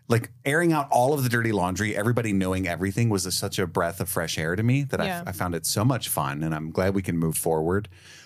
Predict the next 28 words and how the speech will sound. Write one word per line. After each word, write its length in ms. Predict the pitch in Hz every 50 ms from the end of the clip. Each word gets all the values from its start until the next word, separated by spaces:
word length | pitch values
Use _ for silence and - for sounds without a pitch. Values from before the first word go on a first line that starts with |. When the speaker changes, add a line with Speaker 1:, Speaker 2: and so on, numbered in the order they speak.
| - -
Speaker 1:
Um, 580 | - 90 87 85 85 85 82 82 82 85 92 120
and 320 | 120 113 107 107 107 113 113 -
a 60 | 117
lot 320 | 110 101 110 110 127 135
of 60 | 139
the 80 | 131 120
things 280 | 117 131 135 127 123 117
that 120 | 127 -
were 120 | 104 120 107
confirmed 760 | - 107 92 - - - - 104 101 120 147 170 208 202 -
that 120 | 117 98
a 60 | 90
lot 140 | 87 87 92
of 80 | 92 82
the 40 |
fans 420 | 80 - - - 85 85 90 90 -
have 100 | 92 87
been 200 | 95 87 87 82
surmising 880 | - - - - 104 90 82 82 73 69 73 73 - - 80 82 90
for 160 | 87 - 85
weeks 340 | 78 73 87 90 90 - -
now, 200 | 87 80 78 85
like 160 | 87 85 80
the 80 | - 87
Queen 200 | - - 90 82
of 120 | 78 -
Hearts 280 | - - 110 95 - -
card, 460 | - - 98 92 87 85 85 80 -